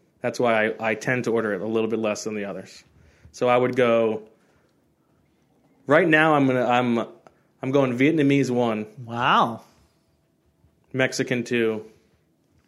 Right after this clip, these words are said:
Speaker 1: Japanese three.
Speaker 2: Hmm. Mexican, they've, they've always been, uh, very vegetarian friendly.
Speaker 1: Hmm.
Speaker 2: So they get the one. How do you feel about a Thai?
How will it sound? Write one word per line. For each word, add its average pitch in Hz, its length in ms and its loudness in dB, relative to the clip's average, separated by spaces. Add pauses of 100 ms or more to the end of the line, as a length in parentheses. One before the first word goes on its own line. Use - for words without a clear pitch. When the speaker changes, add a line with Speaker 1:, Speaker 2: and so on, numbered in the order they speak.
(420)
Speaker 1:
Japanese 104 460 -6
three. 98 260 -12 (220)
Speaker 2:
Hmm. 120 200 -14 (1900)
Mexican, 180 580 0
they've, 147 320 0
they've 143 200 4
always 147 300 4
been, 139 240 0
uh, 139 300 2
very 135 360 2
vegetarian 139 560 0
friendly. 135 360 -6 (340)
Speaker 1:
Hmm. 117 220 -6 (380)
Speaker 2:
So - 180 -6
they 120 120 -2
get 135 140 -2
the 147 100 -2
one. 127 320 -4 (1500)
How 214 60 -8
do - 40 -4
you 208 40 2
feel 220 140 2
about 196 160 4
a 151 60 4
Thai? 180 640 0